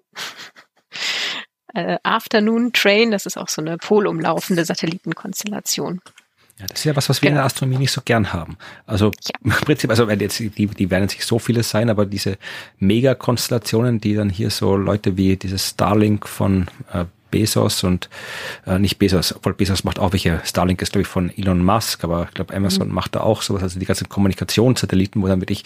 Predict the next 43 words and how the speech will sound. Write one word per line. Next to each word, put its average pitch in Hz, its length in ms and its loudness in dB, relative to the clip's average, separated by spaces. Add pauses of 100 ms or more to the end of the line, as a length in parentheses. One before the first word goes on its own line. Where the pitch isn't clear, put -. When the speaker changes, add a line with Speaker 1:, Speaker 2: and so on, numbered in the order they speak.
(360)
Speaker 2:
ein - 120 -10
paar 92 220 0
zehntausend 104 960 0
irgendwie 95 240 -6
um 101 140 -2
die 101 80 -2
Erde 98 180 2
rumgestapelt 101 800 0
werden, 110 320 4 (260)
damit 104 320 0
zu - 120 -2
jedem 101 180 0 (160)
Zeitpunkt 101 520 -2
ständig 104 440 2
irgendwo 101 340 2
ein 104 60 0
Satellit, - 560 0
äh, 98 240 -2 (100)
zu - 160 -4
sehen 104 300 2
ist, - 280 -2
weil 98 60 -8
die 95 80 -2
sich - 160 -8
auch - 160 -8
alle 101 220 2
halt 95 240 2 (400)
zu - 120 -4
schnell 101 340 4
rundherum 98 520 2
bewegen, 101 300 2
um 101 160 -2
geostationär 104 560 -2
zu 113 80 -4
sein. 117 280 2 (380)
Das - 240 -6
hat, 107 180 0
das - 200 -4
ist 82 120 -12
ein 95 60 -8
komplett 92 220 -4
anderes 123 340 2
Thema, 139 280 4